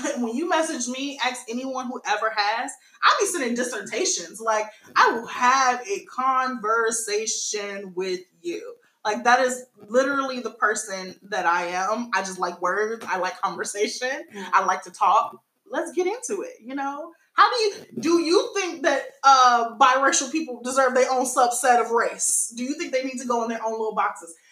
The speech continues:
Speaker 1: I honestly feel that way, and part of the reason I feel that way is, like, the representation thing, and we're gonna wrap this up and get into our trash things of the week.
Speaker 2: I don't, don't go too, too, don't go too deep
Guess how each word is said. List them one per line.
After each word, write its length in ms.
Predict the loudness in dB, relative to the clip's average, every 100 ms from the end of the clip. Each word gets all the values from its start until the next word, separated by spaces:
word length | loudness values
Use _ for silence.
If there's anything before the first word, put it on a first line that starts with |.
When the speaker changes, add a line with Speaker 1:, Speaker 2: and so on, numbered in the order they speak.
| _ 2
Speaker 1:
I 220 | 4 4
honestly 340 | 2 -2 -8 -4
feel 160 | -2
that 160 | 0 -2
way, 140 | -2 -4
and 140 | -2
part 160 | -2 -2
of 60 |
the 40 | -4
reason 240 | -10 -4
I 100 | -4
feel 140 | -4 -6
that 140 | -4
way 120 | -4
is, 100 | -4
like, 80 | -8
the 80 | -8
representation 640 | -8 -8 -12 -8 -6 -6 -6
thing, 180 | -6
and 100 | -6
we're 80 | -10
gonna 160 | -10 -4
wrap 180 | -4 -4
this 160 | -8
up 120 | -10
and 100 | -10
get 80 | -14
into 140 | -10 -10
our 80 |
trash 220 | -8 -8 -10
things 160 | -16 -18
of 60 |
the 60 | -16
week. 200 | -16 -20 _ _ -20 -20 -20 -12
Speaker 2:
I 60 |
don't, 320 | -10 -10 -10 -12
don't 160 | -12
go 120 | -14 -16
too, 140 | -20 -20
too, 140 | _ -20 _
don't 140 | -20
go 80 | -20 _
too 80 | _
deep 160 | -20